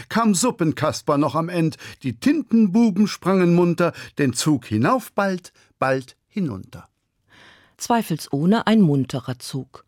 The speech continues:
Speaker 2: und wohlbekannt die Kerlchen. Aber war da nicht auch noch ein kleines Mädchen dabei, mit Namen Paulinchen?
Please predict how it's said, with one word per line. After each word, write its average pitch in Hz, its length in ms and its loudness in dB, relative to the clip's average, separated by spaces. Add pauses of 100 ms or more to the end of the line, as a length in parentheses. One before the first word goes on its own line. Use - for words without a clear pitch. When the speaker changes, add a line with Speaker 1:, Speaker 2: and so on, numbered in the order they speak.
(160)
Speaker 2:
und 147 340 -4 (160)
wohlbekannt 190 800 -2
die 110 80 -6
Kerlchen. - 560 -12 (560)
Aber 127 360 -4 (280)
war 147 160 0
da 127 120 0
nicht 127 240 -4
auch 123 140 -6
noch 120 160 -8
ein 120 160 -6
kleines 113 440 -8
Mädchen 113 340 -8
dabei, 151 460 -6 (440)
mit 131 200 -8
Namen 113 400 -6 (140)
Paulinchen? 123 720 -8